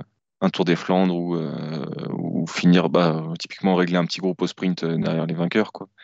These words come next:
Qu'à la porte, qui sera t-, t-, t-, fait d'autres choses avant, euh, que, que ça, mais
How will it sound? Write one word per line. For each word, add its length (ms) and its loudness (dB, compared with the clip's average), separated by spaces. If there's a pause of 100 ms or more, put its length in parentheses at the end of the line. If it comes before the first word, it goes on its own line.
(600)
Qu'à 100 -2
la 80 4
porte, 200 2
qui 60 -6
sera 140 -2
t-, 100 -8 (120)
t-, 240 2
t-, 420 -4
fait 100 0
d'autres 180 0
choses 200 2
avant, 380 2
euh, 140 -6
que, 120 -20 (380)
que 60 -8
ça, 180 -6
mais 180 -8